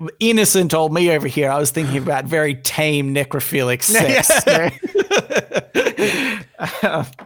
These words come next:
Speaker 2: Uh,
Speaker 1: anyway.
Speaker 2: yeah, I, I, I've never finished it, but purely, I, it just didn't interest me.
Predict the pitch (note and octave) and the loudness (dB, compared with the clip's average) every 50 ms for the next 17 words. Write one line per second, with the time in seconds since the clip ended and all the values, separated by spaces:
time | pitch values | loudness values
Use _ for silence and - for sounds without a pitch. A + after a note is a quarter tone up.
0 | - - - - C#3+ C#3+ C#3+ C#3 D#3 D#3+ D3 E3+ D3+ C#3+ C3+ C3+ D#3+ E3+ E3+ E3+ | -10 -6 -2 0 0 2 2 2 0 0 0 0 0 0 0 0 0 0 0 2
1 | F3 F#3 F#3+ G3 F#3+ F#3+ F#3+ F#3 F#3+ G#3 A3 G#3 F#3 D#3+ F#3+ F3+ D#3+ - - E3 | 2 0 0 0 0 -2 -2 0 0 -2 -2 -4 -4 -6 -6 -6 -6 -4 -4 -4
2 | D3 C3 C#3+ C3+ D3 - _ _ - - F#3 F#3+ F3+ E3 E3 D#3 D3+ C#3+ C3 A#2+ | -4 -2 -4 -6 -8 -12 _ _ -14 -6 -4 -2 -2 0 0 -2 -2 -4 -6 -8
3 | - _ _ _ _ - D#3+ D#3+ D#3 D#3 C#3 - D#3 - - D3 B2 A2+ A2 G#2+ | -12 _ _ _ _ -6 -4 -4 -4 -4 -6 -10 -10 -10 -10 -10 -10 -10 -12 -12
4 | - - - - - G2 F#2 G2+ | -12 -14 -14 -14 -16 -18 -20 -20